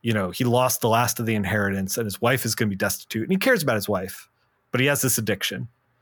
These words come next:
So he's like, "I just wanna be able to win back the, the money that I lost," you know? And the, the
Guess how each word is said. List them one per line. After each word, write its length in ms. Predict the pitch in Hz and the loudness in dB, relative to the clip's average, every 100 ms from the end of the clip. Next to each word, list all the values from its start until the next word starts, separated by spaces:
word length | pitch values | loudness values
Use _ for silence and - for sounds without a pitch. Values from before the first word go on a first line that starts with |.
| _ _ _ | _ _ _
So 120 | - | -2
he's 160 | 139 120 | 0 2
like, 220 | 117 107 - | 0 0 -2
"I 120 | 156 | 0
just 160 | 175 185 | 0 0
wanna 240 | 165 139 | 2 0
be 200 | 120 147 | 0 0
able 160 | 131 123 | 2 2
to 60 | |
win 340 | 113 123 131 117 | 2 2 2 2
back 460 | 113 110 - - _ _ _ _ _ - | 2 2 -4 -14 _ _ _ _ _ -4
the, 320 | 120 113 107 - - 107 | 0 2 0 -4 -10 0
the 200 | 113 101 | 0 2
money 360 | 107 127 123 | 2 2 2
that 120 | 110 104 | 0 0
I 100 | 98 | 0
lost," 720 | 95 104 85 - - - - _ - | 0 0 -2 -4 -6 -6 -12 _ -2
you 120 | 117 | 0
know? 340 | 107 98 98 - _ _ - - | 2 0 -4 -10 _ _ -20 -6
And 180 | 117 107 | -2 0
the, 180 | 104 - 110 | -2 -4 -4
the 340 | 110 104 101 | -2 0 -2